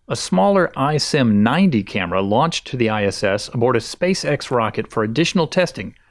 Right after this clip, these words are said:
to demonstrate its overall ultra-high resolution, its ability to maintain resolution across the spectrum, from visible to near infrared, and its ability to scan large areas of the ground while moving along and across its orbit.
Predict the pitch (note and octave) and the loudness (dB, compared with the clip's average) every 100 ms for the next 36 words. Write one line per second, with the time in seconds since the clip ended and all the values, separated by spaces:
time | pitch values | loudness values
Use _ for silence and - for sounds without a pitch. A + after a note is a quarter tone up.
0 | _ - F#3 A3+ F#3 - G2+ F#2+ - D#3 | _ -4 2 4 4 2 0 0 0 2
1 | B2+ A2+ G2+ - B2+ A#2 A2 G#2 G2+ F#2+ | 4 4 2 2 -2 0 -2 0 0 0
2 | F#2 G#2+ D#3+ D#3 A2 - _ _ - B2 | 0 0 0 -2 -6 -12 _ _ -8 -4
3 | A2 A2+ A2+ G#2 G2 G2 G#2 G2+ A#2 G#2 | 0 2 2 0 0 2 2 0 0 0
4 | G2 F#2+ G2 F#2+ G2+ F#2+ G2+ F2+ G#2+ - | 0 0 -2 -2 -4 -4 -2 -2 -6 -6
5 | A#2 - A3 A#3 - - G#2 A#2 F#3+ C3+ | -6 0 0 0 -4 -4 0 2 4 4
6 | G#2+ A2 A2+ B2 B2+ A#2+ G#2 - G#2 C3+ | 2 0 0 2 0 0 -2 0 0 0
7 | F2+ - _ _ _ _ - G3+ A#3 G3 | 0 -4 _ _ _ _ -2 2 4 4
8 | D3+ B2 B2+ D#3+ G3 F#3+ F3 A2+ - - | 0 -2 0 2 0 0 -2 -4 -4 -6
9 | E3 E3 A#2+ G2+ A#2 C#3+ C#3 C3 C3 A2+ | -2 0 0 2 2 2 0 0 2 0
10 | A2+ G#2+ B2+ E3 A#2 G2+ A2 G#2 A2 C#3 | 0 -2 0 0 0 0 0 2 2 2
11 | D3 B2+ A2 G#2+ B2 D3 - C3+ C#3+ - | 2 2 2 2 2 0 -2 0 0 0
12 | F#3 D3 - A#2+ F3+ F3 F2+ | 0 0 -2 -4 -2 -2 -2